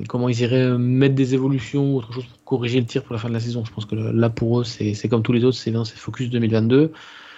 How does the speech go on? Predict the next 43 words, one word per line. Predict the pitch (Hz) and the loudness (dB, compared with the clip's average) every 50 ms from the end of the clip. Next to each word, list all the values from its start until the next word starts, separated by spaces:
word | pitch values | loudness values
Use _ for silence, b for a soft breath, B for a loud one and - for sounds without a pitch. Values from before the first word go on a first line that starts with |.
| B B B B - | B B B B -16
Voilà, | 117 110 107 | -12 -10 -8
donc | 107 104 | -8 -8
je | - - | -8 -6
pense | 113 107 | -6 -4
que | - 117 | -2 0
Vettel, | 117 123 113 127 135 131 | 0 0 2 2 2 2
après, | 127 107 110 113 | 2 0 -2 -6
c'est | - - | -8 -10
toujours | - - - 120 | -18 -18 -14 -12
un | 117 110 | -10 -10
petit | - - | -8 -6
peu | 127 110 | -6 -4
pareil. | 120 110 107 120 120 113 | -4 -4 -4 -4 -6 -8
C'est, | 113 - - | -10 -12 -10
il | 104 | -8
y | 107 | -6
a | 107 | -4
des | 110 120 | -2 0
Grands | 113 120 117 | 0 0 -2
Prix | 110 135 | -2 -4
où | 120 | -6
ça | - 120 | -6 -4
va | 110 113 | -6 -6
très | - - - | -6 -6 -6
bien, | 117 120 123 127 | -4 -4 -2 -2
des | 127 123 | -4 -6
Grands | 117 110 | -6 -8
Prix | 104 113 117 | -8 -8 -10
où | |
ça | 113 - 107 | -10 -10 -8
va | 107 104 | -6 -4
beaucoup | 107 110 113 113 - 131 | -2 -2 -4 -2 -2 0
moins | 117 117 113 | 2 2 2
bien. | 117 120 131 135 | 4 2 2 2
Je, | 131 113 | 0 -2
je | 107 - _ _ _ - - - | -6 -12 _ _ _ -20 -10 -4
pensais | - 113 107 - 143 135 | -4 -2 0 0 0 0
qu'il | - - 123 117 113 113 113 117 117 117 117 117 120 120 120 | 2 0 0 0 0 0 -2 -2 -2 -2 -2 -2 -4 -4 -4
s'était | 113 - 127 - 135 | -4 -6 -6 -6 -6
sorti | - - 123 - 135 | -6 -6 -2 -2 -2
de | 120 | -2
cette | - 120 - | -2 -2 -2
passe-là. | - 117 110 - - 131 151 160 | -2 -2 -2 0 0 -2 -2 -2